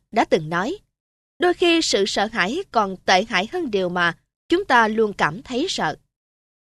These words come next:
Việc tự giam mình trong nhà hay ngăn không cho con cái chơi thể thao hoặc tránh xa những thứ khác chẳng phải là giải pháp tốt nhất để có thể ngăn chặn mối nguy hiểm xảy ra. Điều đó đôi khi lại tạo nên một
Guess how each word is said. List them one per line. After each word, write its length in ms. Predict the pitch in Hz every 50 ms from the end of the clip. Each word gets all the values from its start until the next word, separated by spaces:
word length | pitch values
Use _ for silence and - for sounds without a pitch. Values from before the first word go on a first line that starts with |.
| _
Việc 320 | - 208 240 233 - _ -
tự 160 | - 190 175 175
giam 220 | - 320 320 285 240
mình 180 | 202 185 175
trong 240 | 165 262 247 233 202
nhà 320 | 196 190 180 175 160 143 _ _ _ _
hay 160 | - 277 262 262
ngăn 340 | 262 277 311 320 311 294
không 240 | 262 - 277 254 240
cho 140 | - 247 226
con 260 | 226 - 233 220 220
cái 280 | - - 214 240 349 403 -
chơi 120 | 339 311
thể 220 | 294 - 196 175 -
thao 360 | - - 311 302 302 285 220 - _ _ _ _ -
hoặc 160 | 233 233 220 -
tránh 180 | - 262 294 392 466
xa 260 | - - 370 339 330
những 200 | 311 254 185 202
thứ 180 | - - 349 370
khác 280 | - - 359 440 466 _ _ _ _ _ _ _ _ -
chẳng 180 | - 220 285 370
phải 220 | - 254 196 262
là 260 | 339 381 254 202 196 185
giải 180 | 170 180 190
pháp 260 | 226 - 381 415 -
tốt 200 | - 311 339 381 -
nhất 240 | 269 262 339 466 - _ _ _ _ _ -
để 140 | 320 311
có 120 | 302 - 440
thể 200 | - 285 190 214
ngăn 260 | 277 359 349 339 339
chặn 340 | - - - 165 151 151 - -
mối 260 | 214 214 214 254 349 370
nguy 120 | 277 240
hiểm 360 | 202 185 214 165 151 185 302 349
xảy 300 | - - 156 143 196 233
ra. 180 | - 233 214 - - _ _ _ _ _ _ _ _ _ _ _ _ _ _ -
Điều 140 | 254 240 220
đó 280 | 214 208 226 302 427 392
đôi 180 | 269 262 247 233
khi 180 | - 254 240
lại 180 | 226 208 180 147
tạo 240 | - 185 165 151 147
nên 340 | 170 226 302 320 311 277 240
một 160 | 196 160